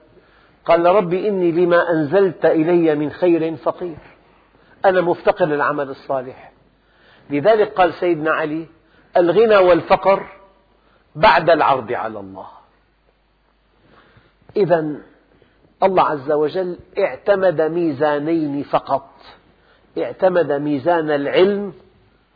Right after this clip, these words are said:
واعتمد ميزان العمل. العلم: "يرفع الله الذين آمنوا منكم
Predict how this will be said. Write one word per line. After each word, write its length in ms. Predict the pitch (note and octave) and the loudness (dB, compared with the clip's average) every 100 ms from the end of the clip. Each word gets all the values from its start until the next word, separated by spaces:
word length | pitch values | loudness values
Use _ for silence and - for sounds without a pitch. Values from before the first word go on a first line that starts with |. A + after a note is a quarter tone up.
| _ _ _ C3 | _ _ _ -2
واعتمد 580 | A#2+ G#2 F3 D#3 C#3+ | -2 -2 -4 -2 -2
ميزان 560 | C3+ C3 C3 C3 C3+ B2 | -4 -6 -6 -4 -4 -4
العمل. 560 | A2+ G2 A#2+ A2 F2+ E2+ - _ _ _ _ _ _ _ _ _ _ _ _ _ - | -8 -6 -6 -8 -12 -20 -20 _ _ _ _ _ _ _ _ _ _ _ _ _ -10
العلم: 640 | D3+ D3 F3+ G#3 G#3+ G#3+ - _ _ _ _ _ _ _ _ _ _ _ _ - | -4 0 2 2 -2 -8 -18 _ _ _ _ _ _ _ _ _ _ _ _ -2
"يرفع 400 | F#3 F#3 - D3 | 2 2 2 0
الله 400 | D3 C#3+ E3 C#3 | 2 2 2 2
الذين 440 | C#3+ C#3+ C#3+ D#3 C#3+ | -2 -2 -2 -2 -2
آمنوا 540 | E3 D#3 D3 C#3+ C#3 | -2 -2 -2 -4 -6
منكم 560 | D3 D3+ - E3 F3 | -6 -8 -6 -8 -8